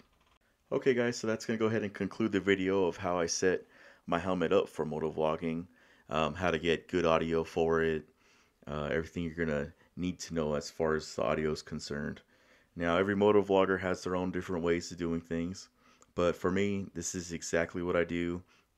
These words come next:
These are the exact products that I use. So, uh, if it helped you out, uh, please consider subscribing, click the like button.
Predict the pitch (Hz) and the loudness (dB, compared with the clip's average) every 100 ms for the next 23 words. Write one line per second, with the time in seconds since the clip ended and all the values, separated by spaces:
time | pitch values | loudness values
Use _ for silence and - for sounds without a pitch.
0 | - 82 78 80 73 71 - 85 80 - | -8 -6 -2 -2 0 -4 -2 -2 -2 -6
1 | - 92 90 - 87 82 82 85 80 85 | -2 -2 -2 -4 -4 -2 -2 -2 -4 -6
2 | - - _ _ - _ _ _ - 87 | -10 -18 _ _ -20 _ _ _ -6 0
3 | 82 82 82 80 78 - _ - 98 123 | 2 4 2 0 -2 -8 _ -6 2 4
4 | 113 - 123 139 156 - _ _ _ - | 2 4 6 6 2 -8 _ _ _ -2
5 | 87 85 110 101 104 101 113 110 - 92 | 0 2 -2 -2 -2 0 -2 -2 -4 0
6 | 104 107 120 147 - _ _ _ - 110 | 4 4 2 -2 -10 _ _ _ -6 -4
7 | - 98 104 104 113 120 131 | 0 2 2 2 0 0 -2